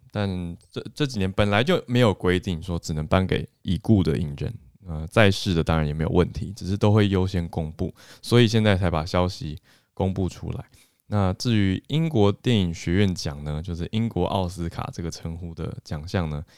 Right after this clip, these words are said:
还没有总体的颁奖，就是还没有颁奖典礼。我也不知道他们今年有没有什么消息，我还没看到他们是不是要办虚拟的还是实体的，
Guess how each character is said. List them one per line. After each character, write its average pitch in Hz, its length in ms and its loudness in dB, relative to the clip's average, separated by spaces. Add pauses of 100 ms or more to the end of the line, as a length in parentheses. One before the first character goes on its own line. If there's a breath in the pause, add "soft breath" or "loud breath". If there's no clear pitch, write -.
(100)
还 95 180 0
没 101 120 4
有 98 260 2 (680)
总 95 240 -2
体 101 180 -2
的 82 120 -6
颁 85 260 -2
奖， - 180 -8 (220)
就 107 100 -2
是 101 80 2
还 95 80 0
没 98 100 2
有 85 80 2
颁 87 180 -2
奖 - 200 -6
典 71 200 -8
礼。 - 200 -12
我 113 140 0
也 98 220 2
不 - 180 -6
知 107 160 -6
道 107 140 4
他 101 120 0
们 98 140 -2
今 101 160 -2
年 90 160 0
有 85 140 -2
没 101 100 0
有 127 100 2
什 131 100 -2
么 95 120 -2
消 107 280 0
息， 117 160 -4
我 92 120 2
还 101 60 4
没 117 120 2
看 131 240 0
到 123 160 2
他 110 140 0
们 107 120 -2
是 113 120 -8
不 107 60 -4
是 107 100 -4
要 98 100 0
办 90 380 0 (320 soft breath)
虚 113 300 2
拟 98 160 2
的 76 100 -2
还 76 160 -8
是 82 400 -4
实 - 280 -2
体 - 200 -6
的， - 100 -12